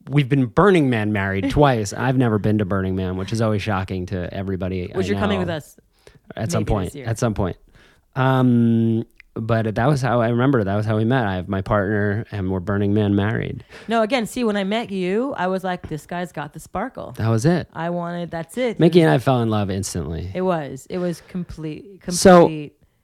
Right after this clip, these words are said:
Speaker 1: so
Speaker 2: complete.
Speaker 1: what's, let's, let's talk about, now we fast forward. You and Andrew have an interesting thing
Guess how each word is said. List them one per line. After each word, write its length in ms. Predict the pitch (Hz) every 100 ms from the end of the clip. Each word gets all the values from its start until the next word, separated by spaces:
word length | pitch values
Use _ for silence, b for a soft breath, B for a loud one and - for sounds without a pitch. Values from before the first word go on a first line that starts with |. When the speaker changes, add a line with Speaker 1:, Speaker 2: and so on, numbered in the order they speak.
| _
Speaker 1:
so 240 | - - 165
Speaker 2:
complete. 140 | 151
Speaker 1:
what's, 400 | 160 170 - -
let's, 400 | 165 165 - - - _ _ -
let's 260 | 147 147 -
talk 240 | 156 147
about, 460 | 135 117 110 104 - _ _ _ -
now 200 | 123 120
we 80 | 123
fast 340 | 113 117 -
forward. 440 | - 101 101 101 95
You 180 | 113 139
and 100 | 135
Andrew 280 | 113 104
have 200 | 101 104
an 140 | 95 90
interesting 500 | 98 95 98 92 90
thing 420 | - 71 82 120